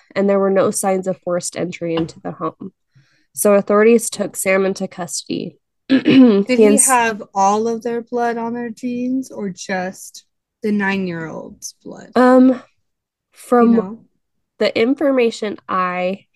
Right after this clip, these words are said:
Speaker 1: have, he had blood on his jeans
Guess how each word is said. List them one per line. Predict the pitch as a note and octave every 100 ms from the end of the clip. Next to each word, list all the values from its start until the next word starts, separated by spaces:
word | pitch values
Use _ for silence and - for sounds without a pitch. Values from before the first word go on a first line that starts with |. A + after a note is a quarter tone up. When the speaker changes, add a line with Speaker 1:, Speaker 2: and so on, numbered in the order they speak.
| -
Speaker 1:
have, | E3+ E3 E3 F#3+ C4+ - _ _ _ _ _ _ _
he | - A3+ B3
had | - G#3+ G3+ F#3+ F#3+ F#3+ -
blood | G3 G3 G#3 A3+
on | A#3+ A3 G#3+
his | A3 A3 G#3
jeans | - F#3+ F#3+ G3 A3 A#3 -